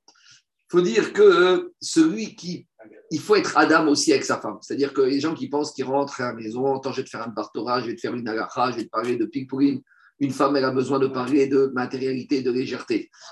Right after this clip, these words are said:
Le Pilpul, c'est à la Tfila, c'est au Beth Hamidrash,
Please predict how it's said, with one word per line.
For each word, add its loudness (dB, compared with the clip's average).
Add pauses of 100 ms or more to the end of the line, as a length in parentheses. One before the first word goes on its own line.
Le 6
Pilpul, 0
c'est 0
à 2
la 0
Tfila, 0
c'est -4
au -2
Beth -2
Hamidrash, -4